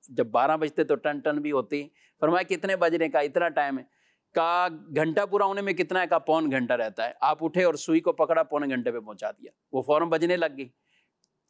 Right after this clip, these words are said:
تو وہ کہنے لگا کہ، آ، حضرت صاحب یہ تو آپ نے سوئی کو گھمایا ہے نا، ابھی پونا گھنٹہ رہتا ہی تھا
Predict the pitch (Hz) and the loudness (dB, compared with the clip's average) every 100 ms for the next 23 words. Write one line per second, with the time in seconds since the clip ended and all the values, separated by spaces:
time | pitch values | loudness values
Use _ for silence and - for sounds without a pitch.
0 | - 190 214 214 196 196 185 208 220 240 | 0 2 2 2 0 0 0 2 0 0
1 | 226 214 202 156 156 143 131 135 165 220 | 2 2 0 0 0 2 0 0 -2 0
2 | 233 247 240 202 175 190 254 - 214 214 | -2 -2 0 2 2 0 -2 0 0 2
3 | 220 165 139 123 127 127 196 220 208 165 | 2 2 2 2 2 0 -4 -2 0 2
4 | 196 196 190 208 139 131 123 214 214 | 2 -2 0 0 0 -4 -2 -2 0